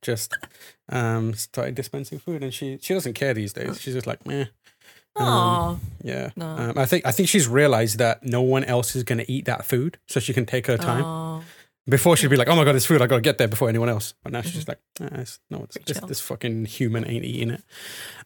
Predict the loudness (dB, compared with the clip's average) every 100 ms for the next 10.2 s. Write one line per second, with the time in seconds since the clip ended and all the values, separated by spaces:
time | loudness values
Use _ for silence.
0 | 0 4 4 4 2 4 4 4 4 2
1 | 4 2 0 -2 -4 -8 _ _ _ _
2 | 0 4 6 6 6 4 4 4 4 4
3 | 4 4 2 0 4 6 6 4 6 4
4 | 2 0 2 2 2 2 4 4 4 2
5 | 2 4 4 4 4 0 -2 _ _ -8
6 | 0 2 4 4 4 4 4 4 2 -2
7 | -4 _ 4 4 4 2 4 6 4 2
8 | 0 0 0 0 0 0 -2 2 2 4
9 | 2 0 _ _ 0 2 4 4 6 6
10 | 6 2